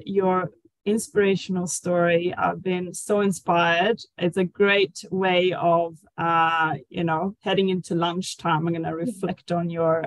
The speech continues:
Speaker 1: uh, all of your words, um, and it will inspire me, uh, certainly for a very long time from now. Uh, and I know for sure that your story will inspire anyone that will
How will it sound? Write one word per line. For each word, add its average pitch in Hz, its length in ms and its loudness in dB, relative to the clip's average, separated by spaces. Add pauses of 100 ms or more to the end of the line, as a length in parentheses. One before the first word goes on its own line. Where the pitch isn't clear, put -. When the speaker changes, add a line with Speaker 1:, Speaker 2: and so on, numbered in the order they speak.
Speaker 1:
uh, 165 260 2
all 180 280 2
of 170 180 4
your 160 200 -2
words, 156 640 -8
um, 151 540 -2 (200)
and 151 440 -4 (300)
it 151 100 -6
will 170 140 0 (160)
inspire 160 540 0
me, 185 320 -2 (360)
uh, 151 180 -2
certainly 165 420 -4
for 165 160 -8
a 156 40 -4
very 160 220 -6
long 160 240 -12
time 156 480 -8
from 160 140 -6
now. 160 340 0 (480)
Uh, 170 280 4
and 165 200 0
I 160 240 2
know 165 200 -6
for 175 120 -12
sure 160 280 -4
that - 120 -10
your 156 140 -8
story 156 340 -6
will 151 160 -8
inspire 151 720 -10 (320)
anyone 156 440 -4
that 147 160 -10
will 147 220 -10